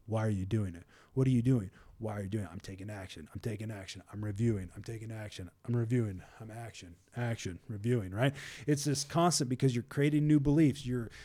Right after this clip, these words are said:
you're coming. You're continuing to take action, right? Because at the end of the day, there's a day where Jesus will return, right? And he, there's another parable where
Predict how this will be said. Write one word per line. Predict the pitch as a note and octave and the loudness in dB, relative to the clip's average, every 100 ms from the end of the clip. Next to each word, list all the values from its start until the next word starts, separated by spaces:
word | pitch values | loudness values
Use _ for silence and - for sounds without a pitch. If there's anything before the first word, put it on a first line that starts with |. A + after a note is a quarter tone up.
| - | -12
you're | - B2 | -6 -4
coming. | - F3 D3+ A#2 | 0 2 2 0
You're | |
continuing | A2 B2 A#2 D3+ D3+ | -2 -4 0 0 2
to | C#3+ | 0
take | C#3+ C#3+ C#3 | -2 -2 0
action, | C#3 F3 E3 B2+ | 2 2 2 2
right? | C#3 C#3+ | 2 2
Because | D#3+ F3 D3+ - - | 2 4 2 0 -6
at | D#3 | -4
the | - - | -4 2
end | F#3+ A3 | 6 6
of | |
the | F#3+ | 6
day, | C#3 F3 | 6 6
there's | C#3+ C#3 B2 | 8 6 4
a | |
day | A#2 E3 E3+ B2 | 2 8 8 8
where | F#2+ G#2+ | 4 -6
Jesus | - E3 F3+ E3+ C#3 | 4 6 8 6 4
will | C#3 | 4
return, | B2+ - - F3+ - - - _ _ - - - - - _ _ | 4 4 6 8 6 -2 -20 _ _ -20 -20 -20 -20 -20 _ _
right? | C#3+ E3+ F3 | 6 6 6
And | D3 D3 C#3+ - | 2 0 0 -2
he, | D3+ | 0
there's | C#3+ D3 C3 | 2 2 4
another | C#3 F3+ | 4 4
parable | C#3+ - C3+ B2+ B2+ | 2 4 4 4 4
where | C3 A#2 | 4 2